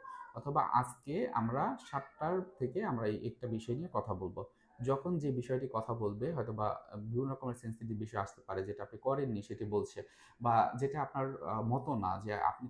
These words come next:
আমি তো এইরকম না, তারপরেও বলছে, তখন আপনাকে মন দিয়ে এই বিষয়গুলো শুনতে হবে। এবং, আহ, সে যখন বলবে আপনি শুনছেন, তার মানে হচ্ছে আপনি রেসপেক্ট শো করছেন। আবার সে যখন বলবে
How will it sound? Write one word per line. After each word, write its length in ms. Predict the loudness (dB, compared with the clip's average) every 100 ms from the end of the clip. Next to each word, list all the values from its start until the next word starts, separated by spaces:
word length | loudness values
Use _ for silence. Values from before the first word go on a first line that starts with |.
| -6
আমি 140 | -6
তো 120 | -2
এইরকম 400 | 0 0 -4 -10
না, 140 | -8 -4
তারপরেও 300 | -2 -2 -4
বলছে, 380 | -2 -2 -4 -10 -8
তখন 240 | -6 -4 -6
আপনাকে 260 | -8 -6
মন 300 | -4 -2 0
দিয়ে 120 | 0
এই 60 | 0
বিষয়গুলো 420 | -2 -6 -4 -4
শুনতে 360 | -4 -6 -4 -4
হবে। 260 | -4 -6 -10 -16 -20 -14 -2
এবং, 280 | 0 0 -4 _ -14
আহ, 100 | -4
সে 180 | 0
যখন 320 | 2 2 2 2
বলবে 320 | 2 4 4
আপনি 200 | 4 0
শুনছেন, 440 | -2 -2 -2 -4
তার 160 | -2 2
মানে 220 | 2 2
হচ্ছে 260 | -2 -4 -6
আপনি 240 | -4 0
রেসপেক্ট 440 | 0 0 -2 -4 -4
শো 160 | -6
করছেন। 400 | -2 -2 -4 -14 -14 -20 -12 -4
আবার 180 | -2 0
সে 180 | 2
যখন 300 | 4 2 2
বলবে 380 | 2 2 2 0